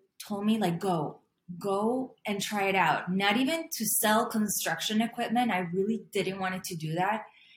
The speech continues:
But I just went there because something here, like,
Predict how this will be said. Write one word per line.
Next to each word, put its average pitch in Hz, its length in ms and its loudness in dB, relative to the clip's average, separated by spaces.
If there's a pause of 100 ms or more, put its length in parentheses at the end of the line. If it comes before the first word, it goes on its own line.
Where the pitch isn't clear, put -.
(140)
But 208 100 0
I 285 140 0
just 262 280 -4
went 175 280 0
there 233 360 0
because 202 400 -4
something 220 580 -2 (100)
here, 202 520 -2
like, 170 220 0